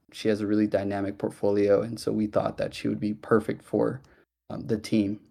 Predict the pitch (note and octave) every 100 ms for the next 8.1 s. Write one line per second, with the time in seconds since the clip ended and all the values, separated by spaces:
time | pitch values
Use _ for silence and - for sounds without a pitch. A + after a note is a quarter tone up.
0 | - - - G2+ A2+ - - - A2+ A2
1 | G#2+ G#2 G#2 G#2 G2+ - - G#2 G#2 -
2 | _ G#2+ G#2 G#2 G#2+ G#2 - A2 G#2+ -
3 | - _ _ - G#2 - G#2+ G2+ G2 -
4 | - A#2+ A2 - G2+ - G2+ G2+ G2+ G2+
5 | A2+ G#2 G2+ G#2 G2 A2 A#2 A2 A2 -
6 | _ _ _ _ _ - G#2 G2+ G2+ G#2
7 | - B2+ A#2+ A#2+ A2+ G#2+ G#2+ A2+ G#2 G2+
8 | -